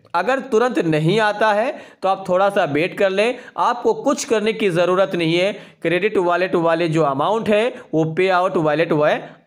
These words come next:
आ जाएंगे, ट्रांसफ़र हो जाएंगे, यहाँ पे ऐड हो जाएंगे, फिर आप इसे आसानी के साथ विथड्रॉल लगा सकते हैं। आपको हम ये भी बता दें, ये सिर्फ ओ कनेक्ट के साथ नहीं है, जितने भी मार्केट में हमारे प्रोडक्ट आएंगे, सभी प्रोडक्ट के साथ ये हालत है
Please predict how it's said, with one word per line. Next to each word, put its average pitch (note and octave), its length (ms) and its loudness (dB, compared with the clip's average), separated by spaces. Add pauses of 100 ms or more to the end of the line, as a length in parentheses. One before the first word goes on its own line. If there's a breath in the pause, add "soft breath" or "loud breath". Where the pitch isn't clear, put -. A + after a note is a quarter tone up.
आ D#3 140 4
जाएंगे, F#3 420 0
ट्रांसफ़र D3+ 480 -2
हो C3 280 -2
जाएंगे, F3 320 0
यहाँ D3 380 0
पे D3+ 220 -2
ऐड G#3 160 2
हो G3+ 100 4
जाएंगे, G3 360 2 (420 loud breath)
फिर C4+ 140 4
आप A#3 280 4
इसे G3 240 2
आसानी F3 500 2
के F#3 140 -2
साथ F3 220 0
विथड्रॉल D#3 440 0
लगा C#3+ 260 0
सकते C3 320 -8
हैं। E2 220 -18 (200)
आपको E3 320 0
हम F#3 100 -2
ये D#3 100 4
भी D#3 120 -2
बता G3+ 300 2
दें, G3+ 180 0 (340 loud breath)
ये G#3+ 180 4
सिर्फ A#3+ 280 -2 (100)
ओ G#3+ 160 4
कनेक्ट A3 360 0
के A3+ 100 0
साथ A3 300 -2
नहीं G#3 220 -2
है, F#2 160 -10 (300 loud breath)
जितने G3+ 380 0
भी C4 140 2
मार्केट G3+ 440 -2
में G#3+ 140 0
हमारे F#3+ 440 0
प्रोडक्ट D#3 440 0
आएंगे, D#3 500 -2 (120)
सभी B3+ 340 2
प्रोडक्ट G#3 400 2
के F#3 120 0
साथ E3+ 360 -2
ये D#3 180 2
हालत C3+ 420 -2
है D3 300 -4